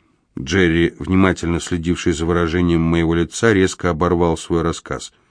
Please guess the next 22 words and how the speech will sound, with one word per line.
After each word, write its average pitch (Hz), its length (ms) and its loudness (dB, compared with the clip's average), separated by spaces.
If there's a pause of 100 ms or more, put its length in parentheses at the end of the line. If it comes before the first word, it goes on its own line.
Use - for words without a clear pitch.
(280)
«В - 120 -20
чем 78 280 -6
дело?» 87 400 0 (1300)
«Джерри, 95 580 2 (580)
если 104 460 0
прошло 120 540 2
уже 117 220 2
пятьсот 139 480 -2
лет 110 220 2
с - 80 -10
тех 127 240 -4
пор, 120 260 2
как - 260 -4
мы 113 200 4
с - 120 -4
Маргаретой 107 560 2
расстались, 127 540 0
то 95 140 -2
все 110 200 -2
бесполезно, 110 680 0
верно?» 113 480 0 (640)
«Эй, 87 720 0